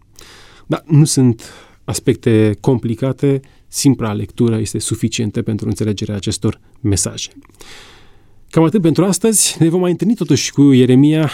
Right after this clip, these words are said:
atunci când voi prezenta Plângerile sare. Este o altă carte, o carte de dimensiuni reduse, dar o carte extrem de sensibilă. O carte care totuși vorbește despre un suflet foarte sensibil.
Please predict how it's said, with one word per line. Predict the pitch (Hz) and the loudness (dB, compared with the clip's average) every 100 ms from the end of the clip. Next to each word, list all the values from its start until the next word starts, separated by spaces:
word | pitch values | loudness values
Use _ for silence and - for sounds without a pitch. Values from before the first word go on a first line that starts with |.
| - | -2
atunci | 127 147 | 0 2
când | - 123 120 | 4 4 6
voi | 117 120 | 4 4
prezenta | 123 113 110 135 127 - _ _ | 4 4 4 2 0 -2 _ _
Plângerile | - 127 196 165 104 110 | 0 2 2 0 -2 -6
sare. | - - 127 139 156 _ | -8 -4 -2 -4 -6 _
Este | - - 113 | -12 -4 -2
o | 101 | 2
altă | 156 185 170 | 2 2 0
carte, | - 135 123 143 160 _ - | 0 0 0 -4 -4 _ -10
o | 208 | -2
carte | 196 139 147 147 - - - | 0 2 0 0 -8 -20 -4
de | 143 | 2
dimensiuni | 139 135 123 - 120 | 2 2 0 0 2
reduse, | 107 98 123 - 131 120 _ _ _ - | 2 2 0 0 -2 -2 _ _ _ -8
dar | 127 120 | -4 -2
o | - | -4
carte | 110 127 113 - 113 - _ | -4 -2 -2 -2 -4 -6 _
extrem | - - - - - 131 127 123 _ - | -6 -6 -4 -4 0 2 2 0 _ -10
de | 107 | -4
sensibilă. | 101 120 104 - 113 - - _ _ - | -4 -4 -6 -6 -8 -10 -20 _ _ -8
O | |
carte | - 202 165 | -2 0 0
care | 123 | -2
totuși | 113 165 113 | 0 0 0
vorbește | 104 98 127 - 123 117 - - | -2 -2 -2 -2 -6 -6 -12 -10
despre | 101 87 107 | -8 -2 -2
un | 98 | -2
suflet | - - 190 98 92 - - | -4 -4 -4 -6 -10 -14 -20
foarte | - - 95 113 | -12 -8 -8 -8
sensibil. | - 95 139 - - | -6 -6 -6 -10 -14